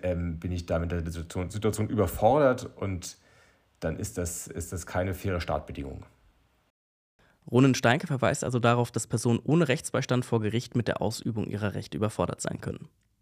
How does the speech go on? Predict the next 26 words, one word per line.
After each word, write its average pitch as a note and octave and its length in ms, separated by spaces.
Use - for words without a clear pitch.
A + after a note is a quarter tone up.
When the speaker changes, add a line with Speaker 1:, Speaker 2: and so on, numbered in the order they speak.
Speaker 2:
Um C3+ 80
genau A#2 180
das B2 200
zu F3 80
vermeiden, C3+ 500
gibt C#3 180
es D3+ 100
ja A2 100
aber A#2+ 160
eigentlich A#2 360
RechtsanwältInnen, A#2+ 840
die A2+ 260
vor B2 260
dem E3 160
Prozess - 380
die - 100
Angeklagten A2 560
beraten C#3+ 460
und C#3+ 240
in D3 80
der B2 120
Hauptverhandlung A#2 600
deren A2 220
Rechte G#2 220
geltend G2+ 360
machen. A#2 260